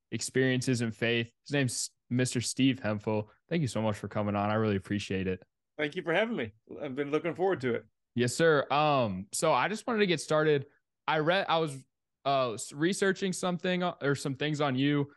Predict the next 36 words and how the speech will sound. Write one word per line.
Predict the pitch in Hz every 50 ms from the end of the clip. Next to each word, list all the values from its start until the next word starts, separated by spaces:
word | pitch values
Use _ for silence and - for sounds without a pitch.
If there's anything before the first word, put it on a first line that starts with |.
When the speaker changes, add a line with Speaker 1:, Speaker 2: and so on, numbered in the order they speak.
| _ _ _ _ -
Speaker 1:
with, | 120 127 127 127 123 - -
um, | 127 123 117 113 107 98 92 90 90 92 - _ _ _ -
your | 117 113 110
fa-, | 107 - - 139 139 -
your | - 139 135 127
ministry, | 131 147 160 156 - - - 151 156 156 156 151 151 - _ _ _
how | - 117
you | 120 135 139
got | 131 139 127 -
started | - - - 127 131 131 135 135 131
in | 131 127
it. | 127 110 -
So | - 127
I | 123 135
guess, | 147 147 135 - _ _ _ _ _ _ _
ex-, | - 139 - -
I | 139 147 170
guess | 220 247 -
explain | 196 - - - 165 165 170
what | 160 147 - -
Active | 120 135 151 - - 131 117 -
Faith | - - 127 127 127 123 - -
is | 127 127 127 131 131 131 120 - - _ _ -
and | 113 113 113 110 107
how | 104 - 120 113 120 120
it | 110 80
works, | 98 101 107 110 110 113 - - - - - _ _ _ _ _
um, | 113 107 101 98 95 90 90 90 92 - _ - -
and | 120 117 117 101
Speaker 2:
Okay. | 139 - 160
Speaker 1:
kinda | 165 139 127
what | 120 127 135 123
you | 117 110
do, | 117 123 117
I | 104 95 95
guess. | 98 95 92 - -